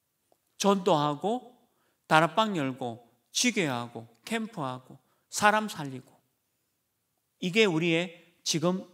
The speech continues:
준비예요. 그러면 이게 얼마나 하나님이 우리에게 주신 소중한 시간표입니까? 감사한 거죠. 우리는 다른 거 보지 마시고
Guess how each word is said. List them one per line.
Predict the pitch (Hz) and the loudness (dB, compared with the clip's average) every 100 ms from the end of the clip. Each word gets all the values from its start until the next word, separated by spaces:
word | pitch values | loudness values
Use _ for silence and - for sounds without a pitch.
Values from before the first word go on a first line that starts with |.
| _ - | _ -14
준비예요. | - 127 135 220 175 92 90 _ _ _ _ _ _ _ _ _ _ _ _ _ _ _ _ _ _ _ _ | -10 -8 -6 -6 -6 -8 -14 _ _ _ _ _ _ _ _ _ _ _ _ _ _ _ _ _ _ _ _
그러면 | 262 220 175 117 - - _ _ _ _ _ _ | 0 2 2 0 -8 -20 _ _ _ _ _ _
이게 | 226 247 | 0 6
얼마나 | 190 208 277 277 214 | 6 6 4 4 4
하나님이 | 185 214 208 185 | 2 0 0 -2
우리에게 | 160 170 156 | -2 -2 -4
주신 | 139 135 156 165 165 - _ | -4 -6 -6 -6 -8 -20 _
소중한 | - - 196 180 185 170 180 - _ | -12 -6 -4 -4 -2 -2 -4 -8 _
시간표입니까? | - - 147 156 - 110 98 - - _ _ _ _ _ _ _ _ _ _ _ _ _ | -10 -6 -6 -8 -12 -16 -18 -20 -20 _ _ _ _ _ _ _ _ _ _ _ _ _
감사한 | 143 196 226 254 165 123 | -4 -2 0 -2 -4 -8
거죠. | 120 - - _ _ _ _ _ _ _ _ _ _ _ _ _ _ | -12 -14 -20 _ _ _ _ _ _ _ _ _ _ _ _ _ _
우리는 | 147 226 190 180 110 - _ - _ _ - | 2 4 4 2 -2 -10 _ -20 _ _ 0
다른 | 160 208 247 | 4 4 4
거 | 208 | 2
보지 | 190 180 | 2 0
마시고 | 123 131 - 160 147 139 110 - _ | 0 0 -4 -4 -2 -2 -4 -10 _